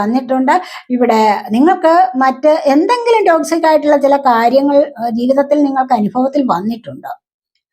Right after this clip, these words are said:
അതിനെ നിങ്ങൾക്ക് ഉപേക്ഷിക്കാൻ സാധിക്കുന്നു എന്നുള്ളതാണ് ഇവിടെ കാണുന്നത്. അതുപോലെ നിങ്ങളുടെ ജീവിതത്തിൽ എന്തെങ്കിലുമൊക്കെ പ്രശ്നങ്ങൾ ഉണ്ടായിട്ടുള്ളതായിട്ടും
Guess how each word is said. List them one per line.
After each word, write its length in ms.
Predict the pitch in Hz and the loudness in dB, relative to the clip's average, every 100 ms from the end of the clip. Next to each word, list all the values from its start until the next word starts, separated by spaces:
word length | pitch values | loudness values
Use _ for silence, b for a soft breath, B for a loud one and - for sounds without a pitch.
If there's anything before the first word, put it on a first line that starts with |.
| b b b 214 | b b b 0
അതിനെ 220 | 302 392 302 | 2 2 2
നിങ്ങൾക്ക് 260 | 285 285 233 | 2 2 2
ഉപേക്ഷിക്കാൻ 580 | 254 320 - 370 403 403 339 | 2 0 -2 0 0 0 0
സാധിക്കുന്നു 560 | 285 254 269 269 277 320 240 | 0 0 0 0 0 -2 0
എന്നുള്ളതാണ് 560 | 226 220 208 202 202 254 - | 0 2 0 0 -2 -6 -12
ഇവിടെ 180 | 156 - - | -16 -16 -16
കാണുന്നത്. 360 | - _ - B B B | -20 _ -20 B B B
അതുപോലെ 300 | 220 330 466 466 | -4 0 2 2
നിങ്ങളുടെ 280 | 381 359 339 302 | 2 2 2 0
ജീവിതത്തിൽ 440 | 294 302 285 294 311 | 2 2 2 0 0
എന്തെങ്കിലുമൊക്കെ 640 | 269 294 440 440 427 370 339 330 | 0 0 0 0 0 0 0 0
പ്രശ്നങ്ങൾ 440 | 294 285 285 294 269 | -2 -2 -2 2 4
ഉണ്ടായിട്ടുള്ളതായിട്ടും 1200 | 254 262 320 415 320 294 262 240 196 170 - 240 | 4 4 2 0 0 0 2 0 0 -8 -6 -6